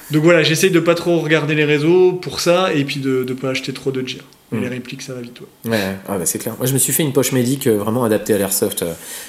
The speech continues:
Speaker 2: après avoir échangé effectivement avec Tony, et cetera. J'ai trouvé ça intéressant, euh, les, l'échange que je, que j'ai eu avec lui, où il disait qu'effectivement, le, la, l'I F A C, il faut qu'elle soit adaptée à ton risque.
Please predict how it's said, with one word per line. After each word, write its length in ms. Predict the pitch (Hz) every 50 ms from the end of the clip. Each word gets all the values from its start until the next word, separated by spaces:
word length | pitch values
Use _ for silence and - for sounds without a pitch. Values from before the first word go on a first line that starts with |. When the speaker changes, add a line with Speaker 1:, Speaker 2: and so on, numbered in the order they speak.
| - - -
Speaker 2:
après 220 | - - - 98
avoir 160 | 95 98 92 92
échangé 300 | 90 - - 95 90 101
effectivement 380 | 95 - - - - 104 98 95
avec 160 | 92 90 -
Tony, 320 | - 107 95 104 107 117 107
et 20 | 95
cetera. 260 | - - - - 110
J'ai 120 | 110 101 95
trouvé 160 | - - 101
ça 120 | - 117
intéressant, 580 | 107 95 104 107 98 98 92 - 117 110 107 98
euh, 20 | 90 - - - - - - - - - - -
les, 160 | - 92 92
l'échange 380 | 92 98 98 95 - 120 - -
que 80 | 117
je, 100 | 107 107
que 160 | 104 101 113
j'ai 120 | 107 101 110
eu 120 | 110 117
avec 260 | 117 113 123 123 -
lui, 160 | - 156 165 160
où 100 | 143 127
il 100 | 120 113
disait 240 | 113 107 104 107 110
qu'effectivement, 640 | 107 117 - - 117 - - 117 101 117 127 139
le, 680 | 139 123 113 113 110 110 110 110 110 110 110 110 107
la, 600 | 107 101 104 104 101 101 101 98 98 95 - - -
l'I 140 | - 113 107
F 80 | - 135
A 80 | 139 139
C, 60 | -
il 40 | -
faut 120 | - 101
qu'elle 100 | 95 104
soit 160 | - - 101
adaptée 260 | 90 90 90 - -
à 60 | 123 123
ton 140 | - 101 95
risque. 220 | 110 135 135 -